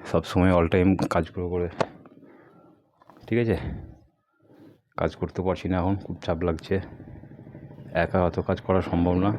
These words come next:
ঠিক আছে। যার জন্য আমি YouTube-এ খুব একটা আসতে পারছি না।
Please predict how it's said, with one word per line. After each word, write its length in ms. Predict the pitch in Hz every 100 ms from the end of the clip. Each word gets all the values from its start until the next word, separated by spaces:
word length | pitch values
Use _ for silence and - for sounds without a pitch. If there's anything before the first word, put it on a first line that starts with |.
| - - -
ঠিক 100 | 117
আছে। 200 | 117 - - - - - - -
যার 140 | 95 90
জন্য 240 | 101 101
আমি 200 | 98 101 101 - - - -
YouTube-এ 260 | 87 87
খুব 160 | - 98
একটা 140 | 92
আসতে 200 | 90 -
পারছি 260 | 98 98 -
না। 160 | -